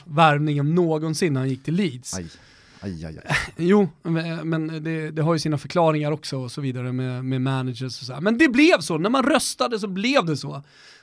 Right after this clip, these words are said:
Speaker 1: Kanske ska man göra en ny omröstning då, så, så kan liksom Kepa ta över tronen.
Speaker 2: Ja. Nej, men för att det vi, det vi vet, det är att Chelsea bara några dagar, någon vecka efter att Liverpool landar Alisson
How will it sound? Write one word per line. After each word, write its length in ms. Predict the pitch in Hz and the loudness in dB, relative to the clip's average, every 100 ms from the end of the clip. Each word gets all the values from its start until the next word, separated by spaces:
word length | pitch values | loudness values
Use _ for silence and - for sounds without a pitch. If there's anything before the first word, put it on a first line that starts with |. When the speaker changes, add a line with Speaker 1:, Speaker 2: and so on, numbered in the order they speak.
| _ | _
Speaker 1:
Kanske 320 | 233 202 202 | 4 4 2
ska 100 | 190 | -2
man 120 | 208 | 2
göra 100 | 196 196 | 4 6
en 100 | 220 | 8
ny 200 | 269 202 | 10 8
omröstning 520 | 147 131 123 131 117 | 4 -2 -6 -12 -14
då, 180 | 131 135 | -16 -16
så, 220 | 156 143 143 | -12 -12 -12
så 160 | - | -14
kan 320 | 139 143 139 143 | -10 -8 -10 -12
liksom 300 | - 127 139 - | -10 -8 -8 -6
Kepa 380 | 220 180 170 | 0 0 0
ta 160 | 160 175 | 0 4
över 220 | 185 156 | 4 2
tronen. 400 | 143 226 185 117 - | -2 -4 -4 -8 -8
Speaker 2:
Ja. 260 | 107 110 113 - _ - | -4 -4 -6 -14 _ 0
Nej, 100 | 180 | 2
men 80 | 185 | 4
för 80 | |
att 140 | 190 - | 2 2
det 140 | - 180 | 2 2
vi, 100 | 190 | 2
det 100 | 156 | 2
vi 100 | 165 | 2
vet, 580 | 147 170 175 127 - - | 4 4 4 4 2 -6
det 120 | 143 | 0
är 320 | 175 131 123 120 | 4 4 4 2
att 340 | 127 123 - | -2 -6 -8
Chelsea 760 | - 190 190 180 - 180 175 151 - - - _ _ - | -2 4 4 4 2 4 4 2 -4 -20 -20 _ _ 4
bara 200 | 214 175 | 6 8
några 200 | 160 196 | 8 6
dagar, 380 | 135 208 180 | 8 8 8
någon 180 | 123 151 | 6 4
vecka 560 | 156 170 _ - 240 123 | 2 0 _ 0 2 4
efter 340 | - 143 - 135 | 2 2 2 0
att 100 | 131 | 2
Liverpool 720 | 165 196 185 165 156 151 131 - | 2 2 2 4 4 4 0 -2
landar 520 | 147 147 113 113 113 - | 2 4 4 4 2 4
Alisson 560 | 175 175 117 92 104 | 2 2 2 -2 -8